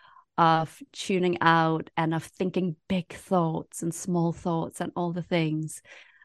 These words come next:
Um, yeah, so I plan those quite regularly now, often one night, sometimes two nights. So all kinds of ways of looking after me. And it's like, okay, what's it gonna take for me to perform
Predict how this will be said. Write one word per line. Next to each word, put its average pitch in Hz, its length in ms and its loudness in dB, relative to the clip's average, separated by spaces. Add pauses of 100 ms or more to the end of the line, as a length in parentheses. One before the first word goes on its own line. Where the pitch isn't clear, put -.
Um, 160 600 -4 (100)
yeah, 165 360 4
so 170 340 4 (280)
I 175 100 6
plan 175 320 2
those 165 300 2
quite - 260 0
regularly 175 380 0
now, 214 480 2
often 170 440 0
one 170 200 0
night, 196 260 0
sometimes 175 400 -4
two - 160 -2
nights. 185 300 -2
So 180 180 0 (480)
all 208 240 2
kinds 175 400 -4
of 170 80 -2
ways 160 560 2
of 160 180 -2
looking 175 400 -2
after 165 320 0
me. 170 420 0
And 170 320 0 (880)
it's - 100 -12
like, 180 240 2 (160)
okay, 185 160 0
what's 180 340 0
it 220 80 0
gonna 208 160 -2
take 220 320 0
for 180 180 -6
me 180 220 0
to - 240 -6
perform 170 680 0